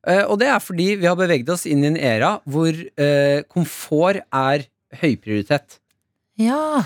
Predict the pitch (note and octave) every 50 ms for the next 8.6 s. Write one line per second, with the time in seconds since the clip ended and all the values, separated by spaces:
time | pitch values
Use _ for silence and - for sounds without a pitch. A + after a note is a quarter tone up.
0 | - - _ - C#3+ C#3+ C#3+ C#3+ C#3+ D3 D3+ D3+ D#3 D#3+ D#3 D#3+ D#3 - - D#3+
1 | B2+ B2 C#3 D#3+ E3 D#3 C#3+ C3 B2+ - E3 E3 D#3 D3+ E3+ F#3 F3+ E3+ D#3+ E3
2 | D#3+ C3+ A#2 - D3+ D3 D3 F#3 A#3 B3 - _ _ _ _ - C#3+ C#3+ D3 C#3
3 | - - C3+ B2 C#3 D#3+ F#3+ F#3+ G#3 - D#3+ C#3 - - - C3+ B2 A#2 - D#3
4 | D#3 C#3+ C3+ A2+ G#2+ G#2 B2+ E3+ G#3 B3 A#3+ _ _ _ _ _ F#2 F#2+ F#2+ F2+
5 | - A2 G2 F2+ E2+ F2 F2+ E2+ - F2 F2+ E2+ D#2+ D#2 E2 G2 C3 F3+ F#3+ E3
6 | D3+ E3 E3 E3 E3 D#3+ D#3+ F3+ E3+ D3+ C3+ C#3+ D3+ D3 C#3 C3 - D3+ D3+ D#3
7 | D#3 D3 C#3+ C#3 F3+ F3 - - - - - F3 F3+ F3+ F3+ E3+ D#3 C#3 C#3 D#3+
8 | E3 D#3 D3 D3 D3 D#3 D#3 D#3+ D#3+ D#3 D3+